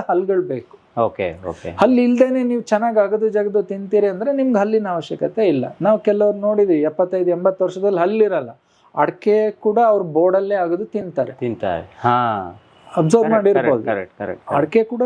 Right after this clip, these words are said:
Speaker 1: ಅಗದು ಜಗದು ಮಾಡಿ ತಿಂತಾರೆ, ಅವ್ರ ಆರೋಗ್ಯ ಚೆನ್ನಾಗಿರುತ್ತೆ.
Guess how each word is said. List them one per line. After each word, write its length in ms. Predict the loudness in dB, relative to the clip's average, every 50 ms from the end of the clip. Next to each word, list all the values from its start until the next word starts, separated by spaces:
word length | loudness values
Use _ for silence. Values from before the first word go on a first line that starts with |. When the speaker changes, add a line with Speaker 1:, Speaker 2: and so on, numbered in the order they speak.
| -4 -2 -2 -2 0
Speaker 1:
ಅಗದು 240 | 0 -2 -2 -4 -2
ಜಗದು 340 | 0 0 0 0 -2 -6
ಮಾಡಿ 280 | -4 -2 -2 -2 -2 -2
ತಿಂತಾರೆ, 460 | -2 -2 -2 -2 2 2 2 2 2
ಅವ್ರ 200 | 2 2 2 2
ಆರೋಗ್ಯ 320 | 2 0 -2 -4 -4 -4 -6
ಚೆನ್ನಾಗಿರುತ್ತೆ. 720 | -6 -6 -8 -6 -4 -2 -2 -2 -2 -4 -4 -10 -16 -16